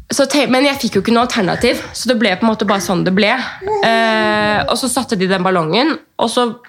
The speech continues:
faktisk når riene begynte, så hadde jeg det bra, fordi da ga smerten seg, som jeg hadde hatt, som var så innmari vond. Så det var egentlig deilig at riene begynte, og så skjønte jeg ikke helt at det var rier, for jeg hadde hatt så ekstreme smerter på forhånd, da, som hadde vart ganske lenge.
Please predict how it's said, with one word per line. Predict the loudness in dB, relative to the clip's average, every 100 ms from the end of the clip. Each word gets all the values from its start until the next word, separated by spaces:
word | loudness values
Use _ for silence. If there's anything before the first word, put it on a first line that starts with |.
| -20
faktisk | -8 -8 -4 -2 2
når | 2
riene | 4 2 2
begynte, | 2 0 -2 -2 -2
så | -2 0 2 2 0 -6 _ _ -4 -2
hadde | 0 0
jeg | 0
det | 0
bra, | 2 2 2
fordi | 0 -2 0
da | 0
ga | 0 0 0 0
smerten | -4 -4 -6 -6
seg, | -4 -4 -2 -4 -8 -20 _ -6
som | -2
jeg | 0
hadde | 0 0
hatt, | -2 -6
som | -6 -2 0
var | -2
så | -2
innmari | 0 0 0
vond. | 0 -2 -6 _ -20 -20 -20 -10
Så | 0
det | 2 2
var | 2
egentlig | 2 0 0 2 2 2 -2 -14 -2
deilig | 0 2 0 0 0 0 -4
at | -2 2
riene | 2 2 2
begynte, | 0 -2 -2 -2 0
og | -2
så | 0
skjønte | 0 0 0 -2
jeg |
ikke | -2 -2
helt | -2
at |
det | 0
var | 0
rier, | 0 0
for | 0
jeg |
hadde | 0
hatt | -2 -4
så | -4
ekstreme | -4 -4 -2 -2
smerter | -4 -6 -4 -4 -4 -8 -20 -20 -20 -20 -20 -20 -20 _
på | 0
forhånd, | 2 2 2
da, | 2 2
som |
hadde | 0 0
vart | 0 -2 -2
ganske | -2 0
lenge. | 0 0